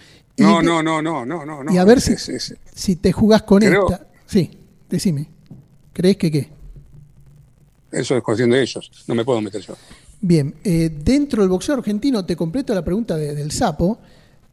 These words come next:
Speaker 1: Eh, no solamente cómo ves el boxeo argentino interiormente,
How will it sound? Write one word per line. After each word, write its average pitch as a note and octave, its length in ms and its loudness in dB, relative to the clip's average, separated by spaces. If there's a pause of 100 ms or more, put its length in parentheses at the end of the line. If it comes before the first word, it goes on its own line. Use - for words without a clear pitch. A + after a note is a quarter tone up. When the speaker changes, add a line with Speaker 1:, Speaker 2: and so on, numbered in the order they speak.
(140)
Speaker 1:
Eh, D3+ 360 -4 (580)
no A3+ 200 4
solamente F#3+ 520 2
cómo F#3 240 2
ves F#3 200 0
el E3 80 0
boxeo E3 260 -2
argentino F3 420 -4
interiormente, E3 960 -2